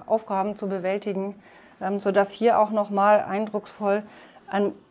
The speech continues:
prospektiv-präventiver Aspekt gezeigt werden konnte. Wie sieht die nächste Säule aus? Körperliche Aktivität.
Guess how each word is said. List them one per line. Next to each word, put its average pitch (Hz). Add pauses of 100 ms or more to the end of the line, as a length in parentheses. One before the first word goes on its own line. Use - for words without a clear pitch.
(600)
prospektiv-präventiver 190
Aspekt 180
gezeigt 170
werden 165
konnte. 170 (2750)
Wie 269
sieht 277
die 233
nächste 202
Säule 180
aus? -
Körperliche 196
Aktivität. 170